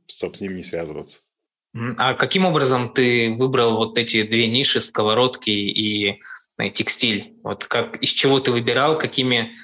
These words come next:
Speaker 2: мотивами руководствовался, что использовал для выбора этих ниш?
Speaker 1: Я по принципу, э, мне нужно быстро.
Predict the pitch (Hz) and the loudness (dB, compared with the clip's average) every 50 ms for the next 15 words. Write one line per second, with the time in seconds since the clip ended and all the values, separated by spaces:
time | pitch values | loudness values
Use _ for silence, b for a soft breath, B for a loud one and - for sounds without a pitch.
0 | B B B _ _ - 123 127 131 127 - 147 143 147 143 131 127 123 117 110 | B B B _ _ -6 -2 -2 -2 0 2 2 4 4 4 4 4 2 2 0
1 | 110 107 - - 113 120 117 - 120 113 123 139 - - - 131 120 117 113 110 | -2 -4 -4 -2 -2 -2 0 0 2 2 2 2 2 2 2 2 4 4 2 2
2 | - - 113 110 107 - - - 120 117 113 113 - - 123 120 113 113 113 110 | 0 0 0 2 2 0 0 0 0 0 2 0 0 0 0 2 2 2 2 2
3 | 110 107 107 107 107 104 107 104 107 104 104 95 - - _ - - - - 113 | 2 2 0 0 -2 -2 -2 -2 -2 -2 -2 -2 -4 -8 _ -6 -4 -2 0 0
4 | 110 104 107 - - - - _ _ _ - 117 113 113 131 151 - 156 - - | 2 2 2 0 -2 -6 -14 _ _ _ -6 -2 0 2 0 2 2 0 0 2
5 | 127 131 139 131 - - - - 120 117 117 117 113 113 110 107 104 104 104 101 | 0 0 2 0 -2 -2 -2 0 2 2 4 4 4 4 4 4 4 4 4 4
6 | 101 101 101 101 98 98 95 92 90 85 - - _ 101 104 113 127 127 123 120 | 4 4 4 4 4 4 2 2 0 -2 -6 -10 _ -6 -2 0 0 0 2 0
7 | 117 107 110 107 104 101 104 123 135 151 - - - - 107 92 87 - - | 0 0 0 -2 -2 0 2 2 4 4 2 0 0 2 2 2 0 -2 -6